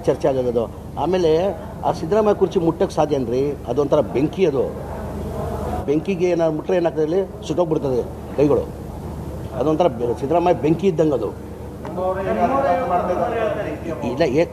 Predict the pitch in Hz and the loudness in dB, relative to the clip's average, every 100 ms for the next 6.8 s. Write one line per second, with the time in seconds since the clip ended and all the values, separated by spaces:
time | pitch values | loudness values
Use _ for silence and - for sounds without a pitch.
0 | - 92 120 175 165 135 101 113 175 196 | -4 -2 2 2 2 0 -2 2 2 0
1 | - - 110 - 101 104 - 190 202 185 | -6 -10 -8 -6 -4 -4 0 0 2 2
2 | - - - 160 156 202 165 - 160 143 | 0 -6 -4 -4 0 0 0 0 0 0
3 | 110 87 - - - - 117 151 147 160 | -2 -6 -8 -12 -12 -8 -4 0 2 2
4 | 190 214 196 156 160 117 110 170 - - | 0 2 2 2 2 2 2 2 0 -8
5 | - - - 202 190 226 208 202 175 180 | -10 -10 -2 0 2 2 4 4 4 2
6 | 135 147 170 180 151 131 110 | 2 0 0 0 0 0 -2